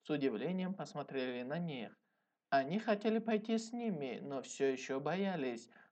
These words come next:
В конце концов, они оставались стоять на месте. "Тебе тоже стоит пойти туда.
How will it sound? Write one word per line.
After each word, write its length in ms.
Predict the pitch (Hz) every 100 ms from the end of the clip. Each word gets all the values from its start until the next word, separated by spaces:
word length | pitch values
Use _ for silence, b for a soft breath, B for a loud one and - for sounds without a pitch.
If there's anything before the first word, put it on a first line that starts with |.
| -
В 20 |
конце 420 | 143 113 104 143
концов, 460 | 156 156 147 147 139
они 180 | - 135
оставались 640 | 131 123 104 107 143 139 139
стоять 400 | - 117 117 -
на 140 | 151
месте. 680 | 180 185 - - 131 113 - - _ _ _ _ _ _
"Тебе 380 | - 147 147 160
тоже 360 | 156 170 156 151
стоит 320 | - 156 147
пойти 360 | 160 156 175 165
туда. 520 | 160 151 139 123